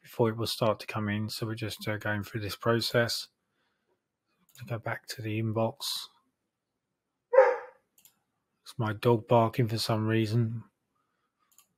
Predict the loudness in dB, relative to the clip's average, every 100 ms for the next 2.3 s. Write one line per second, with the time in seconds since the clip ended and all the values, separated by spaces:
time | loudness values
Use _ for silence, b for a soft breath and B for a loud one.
0 | _ _ _ -12 -10 -6 -4 -4 -4 -6
1 | -6 -12 0 2 2 0 -2 4 8 8
2 | 6 2 -8